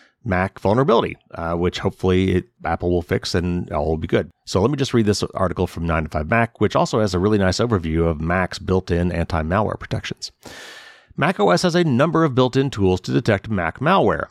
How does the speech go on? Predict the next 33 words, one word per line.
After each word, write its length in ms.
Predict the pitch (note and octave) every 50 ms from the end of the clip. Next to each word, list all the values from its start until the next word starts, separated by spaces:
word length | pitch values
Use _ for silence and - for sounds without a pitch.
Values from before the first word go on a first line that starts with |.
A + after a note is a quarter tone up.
| -
with 260 | F#2+ F2 - - F2+ E2
Background 520 | G#2 A#2 D3+ - - D#3+ D3+ D3+ D3+ -
Task 280 | - C#3+ C3 C3+ - -
Manager 540 | G#2 A#2 D#3+ F3+ D3 G2+ E2 F2 F2 F2+
added 320 | - E2+ F2 F#2+ G#2+ G#2 -
to 100 | - A2+
the 100 | G2+ F#2+
defenses 540 | F2 G#2+ A2 - G2+ F#2 F#2 - G#2 G#2 F#2+
last 380 | F2+ D#2 D2 D2 - - -
year. 260 | C#3+ C#3 G#2 D2+ - _ - - - - - - - _
However, 460 | - - D#3 D3+ D3+ C#3+ D3 C#3+ A2+
a 120 | D#2 F2 A2
security 440 | - - - - - F3+ E3 D3 A2+
researcher 540 | - G3 G#3 - - F#2+ E2 - F#2+ G#2
says 300 | G#2+ - A#2+ B2+ C#3+ B2+
that 140 | A2 G2+ F2
this 160 | A#2 D#3 -
can 140 | - C3+ A#2
be 100 | G2+ G2+
trivially 500 | - - - - A3 G3+ G3+ F#3+ F3 D#3+
bypassed 640 | C3 A2+ A#2+ C3+ C#3+ C#3+ - - E2+ D2 C#2 - -
and 100 | - D#2
that 140 | D#2+ E2+ -
Apple 280 | - G2+ A#2 - A#2+ G#2+
failed 420 | - - - A#2+ A#2 C3 C#3 -
to 100 | E3 -
act 260 | A2+ A#2 A#2 A#2 -
on 120 | A#2 G#2+ G#2+
his 180 | A2 A#2 A#2
recommendation 680 | - A2 G#2+ - - B2 B2 B2 F#2+ F2 - - - F2
to 100 | - A2+
fix 280 | - - F#3+ F#3 - -
it. 160 | A2 -